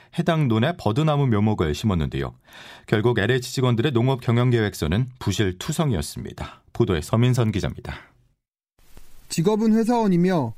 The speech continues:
Speaker 2: 영농 경력은 오 년, 주로 벼를 재배할 예정이다.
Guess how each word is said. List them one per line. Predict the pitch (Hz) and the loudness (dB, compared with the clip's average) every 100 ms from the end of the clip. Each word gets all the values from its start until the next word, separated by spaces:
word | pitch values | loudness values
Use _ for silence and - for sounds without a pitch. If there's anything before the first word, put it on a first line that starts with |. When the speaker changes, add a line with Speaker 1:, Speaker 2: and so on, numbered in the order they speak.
| - | -4
Speaker 2:
영농 | 151 160 208 226 220 | 0 2 2 2 2
경력은 | 170 165 175 185 175 | 4 4 2 2 2
오 | 151 | 2
년, | 151 117 110 - - - | 0 -2 -6 -12 -20 -20
주로 | - 190 226 | -2 2 2
벼를 | 185 160 180 185 | 2 2 2 2
재배할 | 160 147 175 156 | 2 2 2 2
예정이다. | 135 139 123 127 110 | 2 0 0 0 -4